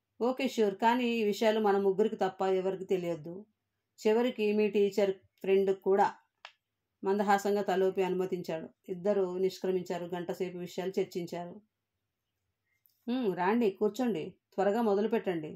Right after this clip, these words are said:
"సార్, నేను చాలా కష్టపడి ఇంత దూరం వచ్చాను, దయచేసి తొందర పెట్టకండి. క్రొత్త, మొదటిసారి."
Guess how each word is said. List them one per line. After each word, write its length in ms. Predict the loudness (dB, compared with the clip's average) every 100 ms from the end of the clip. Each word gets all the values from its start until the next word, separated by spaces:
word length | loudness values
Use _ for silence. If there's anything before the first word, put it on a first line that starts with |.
| -16 _ _ _ _ _ _ _ _ -14
"సార్, 400 | -4 -2 -2 -2
నేను 200 | -4 -4
చాలా 340 | -2 0 0 0
కష్టపడి 480 | -4 -4 -2 -2 -2
ఇంత 120 | -4
దూరం 300 | -6 -2 0
వచ్చాను, 360 | 0 -2 -6 -6
దయచేసి 480 | -4 -4 -2 -2 -2
తొందర 320 | -2 -2 -4 -6
పెట్టకండి. 560 | -6 -6 -4 -6 -6 -12 -18 _ _ _ _ _
క్రొత్త, 360 | -6 -4 0 0 0
మొదటిసారి." 760 | -4 -2 -2 0 0 0 -2